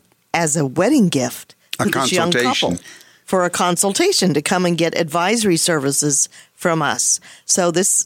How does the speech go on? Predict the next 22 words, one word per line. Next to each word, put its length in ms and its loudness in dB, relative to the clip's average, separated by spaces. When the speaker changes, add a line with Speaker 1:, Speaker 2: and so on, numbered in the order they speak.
Speaker 1:
young 300 0
couple 480 -2
came 300 2
in 320 2
and 140 0
got 240 -2
their, 380 0
uh, 340 0
financial 420 0
planning, 580 2
uh, 500 -2
first 360 -2
meeting, 380 2
and 560 0
v-, 300 -8
were 180 2
delighted 720 0
with 140 0
the 140 2
information 560 0
they 160 2
got. 360 -2